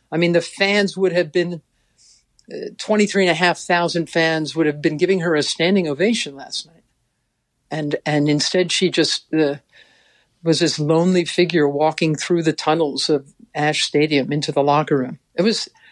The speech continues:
I don't know, it's hard. It's h-, again, it's why I find this sport to be so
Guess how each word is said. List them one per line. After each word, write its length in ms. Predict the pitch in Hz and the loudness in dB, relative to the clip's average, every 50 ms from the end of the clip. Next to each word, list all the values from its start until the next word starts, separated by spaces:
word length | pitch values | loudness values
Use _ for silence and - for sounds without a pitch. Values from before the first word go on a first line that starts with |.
| - _ _ _ | -20 _ _ _
I 40 | 233 | 0
don't 160 | 294 330 311 | 0 2 2
know, 60 | 262 | 2
it's 140 | - - - | 0 -2 0
hard. 320 | - 269 269 226 208 - - | 0 0 0 0 -2 -4 -6
It's 160 | - 180 180 - | -6 -6 -4 -6
h-, 80 | - - _ _ _ _ - - _ _ _ - | -10 -14 _ _ _ _ -20 -20 _ _ _ -2
again, 280 | 185 180 269 254 208 | 0 2 2 2 2
it's 200 | 202 190 - - | 2 0 -2 -4
why 400 | 190 196 208 233 233 240 247 220 - | -2 0 0 2 2 0 0 0 -2
I 140 | 185 190 185 | -2 -4 -4
find 340 | - - 196 190 196 190 185 | -2 -2 -2 -2 0 0 0
this 160 | 185 175 - | 0 -2 -2
sport 360 | - - - 185 180 175 180 | -8 -6 -4 -2 -2 -2 -4
to 120 | - - 170 | -6 -8 -6
be 280 | 147 - 180 175 175 | -2 -2 0 0 0
so 560 | 165 - - - - 175 170 180 185 185 170 | -2 -4 -4 -2 0 0 2 2 2 0 -2